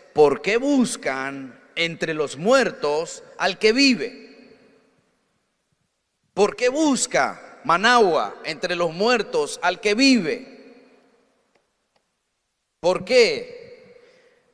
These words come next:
¿Por qué buscamos? ¿Por qué confiamos más en otras cosas? ¿Por qué no tiene que ser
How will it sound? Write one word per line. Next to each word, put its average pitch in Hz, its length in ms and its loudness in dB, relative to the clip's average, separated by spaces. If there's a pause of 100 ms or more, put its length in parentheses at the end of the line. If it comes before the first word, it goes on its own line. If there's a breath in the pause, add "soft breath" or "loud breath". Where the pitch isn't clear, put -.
(400)
¿Por - 160 0
qué 220 120 2
buscamos? 233 920 0 (1300)
¿Por 170 180 0
qué 226 120 0
confiamos 220 720 -2
más 208 540 -4 (1200)
en 170 140 -4
otras 220 300 0
cosas? - 760 -2 (1300)
¿Por 143 180 -2
qué 196 120 -4
no 220 140 -4
tiene 226 400 -4
que 190 160 -6
ser 226 640 0